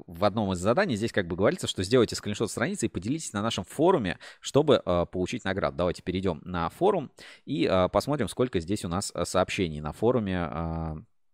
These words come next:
с прохождением, а, теста на кабельщика.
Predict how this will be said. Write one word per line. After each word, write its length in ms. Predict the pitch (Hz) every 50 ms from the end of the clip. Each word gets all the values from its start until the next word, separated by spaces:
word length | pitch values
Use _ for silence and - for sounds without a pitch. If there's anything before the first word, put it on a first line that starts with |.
| _ - - -
с 140 | - - -
прохождением, 840 | - 98 92 - 87 85 85 85 95 104 104 101 98 87 85 - - -
а, 200 | 80 80 78 78 _ - - - -
теста 420 | - 110 101 - - - 98 92 -
на 240 | - 90 87 87 85
кабельщика. 640 | - - 110 90 73 73 71 - - - - -